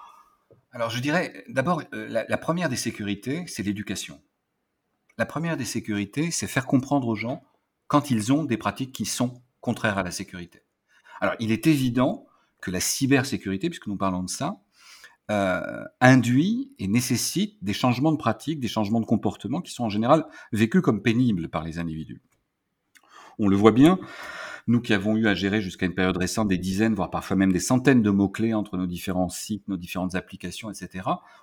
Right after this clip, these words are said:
on voit bien à quel point la sécurité peut être, pour dire les choses gentiment, enquiquinante. Mais à l'échelle d'une organisation, voire, voire d'une, voire d'une administration, euh, prendre, euh, avoir des pratiques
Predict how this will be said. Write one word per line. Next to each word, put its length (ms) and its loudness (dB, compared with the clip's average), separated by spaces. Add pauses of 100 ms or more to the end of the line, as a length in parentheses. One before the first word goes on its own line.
on 80 -4
voit 180 2
bien 200 2
à 60 2
quel 220 0
point 140 0
la 80 0
sécurité 460 -4
peut 160 -2
être, 280 -4 (680)
pour 140 -10
dire 160 -4
les 80 -8
choses 260 -6
gentiment, 540 -2
enquiquinante. 680 -6 (760)
Mais 360 2
à 80 2
l'échelle 300 2
d'une 160 2
organisation, 800 -4
voire, 340 -6
voire 240 -6
d'une, 240 -12 (360)
voire 220 -2
d'une 140 -4
administration, 800 -6 (580)
euh, 200 2 (160)
prendre, 500 2
euh, 200 -4
avoir 240 4
des 100 2
pratiques 400 -4